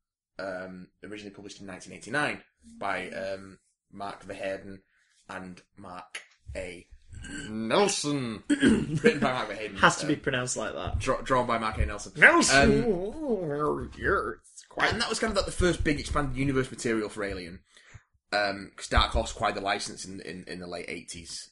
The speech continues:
Speaker 1: and started publishing stuff. And it's interesting because those first three miniseries, which were later published as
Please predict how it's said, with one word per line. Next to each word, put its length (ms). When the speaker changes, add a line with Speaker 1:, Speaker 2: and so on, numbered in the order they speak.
Speaker 1:
and 220
started 300
publishing 320
stuff. 180
And 400
it's 160
interesting 400
because 560
those 180
first 340
three 380
miniseries, 800
which 180
were 60
later 220
published 320
as 400